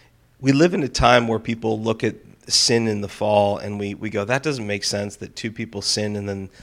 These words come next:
the rest of the world is condemned to death." And we look at this story and say, "That doesn't make sense at all. Why should we all suffer for the rebellion of these two?"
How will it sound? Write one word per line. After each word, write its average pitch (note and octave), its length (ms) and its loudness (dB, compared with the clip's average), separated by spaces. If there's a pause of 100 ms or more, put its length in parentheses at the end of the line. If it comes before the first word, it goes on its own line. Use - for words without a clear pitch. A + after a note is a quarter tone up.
(120)
the G#2+ 80 -8
rest G#2+ 240 2
of - 40 -20
the G2+ 80 -6
world G2+ 380 -6
is G2 120 -8
condemned F#2+ 760 -12 (400)
to F#2+ 100 -12
death." E2 460 -18 (1160)
And A2 140 -6
we A#2 80 0
look A#2+ 180 0
at G#2 80 -6
this G#2 140 -6
story G#2+ 200 -4
and G2+ 100 -4
say, A2 120 -4
"That C3+ 200 -12
doesn't B2+ 220 -10
make G#2 160 -8
sense G2+ 280 -4
at G2 60 -2
all. G2 160 2
Why A#2 200 6
should A#2 260 -2
we A2+ 160 0
all G2+ 400 -2 (300)
suffer G2 720 -2 (1700)
for - 180 -6
the G2+ 120 -2
rebellion G#2+ 720 0
of G2+ 140 -10
these G2+ 340 -8
two?" F#2 340 -8